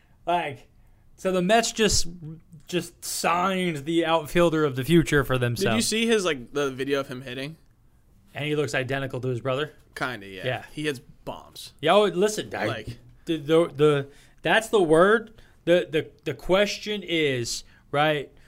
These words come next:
Speaker 1: is the younger brother better than the older brother? And I don't know.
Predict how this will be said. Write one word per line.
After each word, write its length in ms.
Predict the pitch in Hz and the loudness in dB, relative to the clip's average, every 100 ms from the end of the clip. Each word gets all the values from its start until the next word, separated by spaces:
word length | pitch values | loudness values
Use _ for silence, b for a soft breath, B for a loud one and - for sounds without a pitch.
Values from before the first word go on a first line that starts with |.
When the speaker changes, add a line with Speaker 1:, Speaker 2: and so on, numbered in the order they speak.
| b b b b _ _ | b b b b _ _
Speaker 1:
is 200 | 147 127 | -6 -4
the 100 | 131 | -4
younger 440 | 120 156 180 180 | 2 2 4 2
brother 340 | 156 147 147 139 | 2 2 2 0
better 320 | 120 143 135 | -2 -2 -2
than 180 | 131 127 | -4 -6
the 120 | 123 | -8
older 240 | 113 117 113 | -8 -6 -6
brother? 300 | 107 101 - _ _ - _ _ _ _ _ _ | -8 -14 -20 _ _ -20 _ _ _ _ _ _
And 480 | 139 139 135 127 120 - - - _ - _ _ _ - | -6 -2 -2 -4 -4 -6 -8 -14 _ -20 _ _ _ -10
I 200 | - 147 | 0 2
don't 300 | 151 165 160 | 2 2 0
know. 280 | 156 135 107 | -2 -2 -4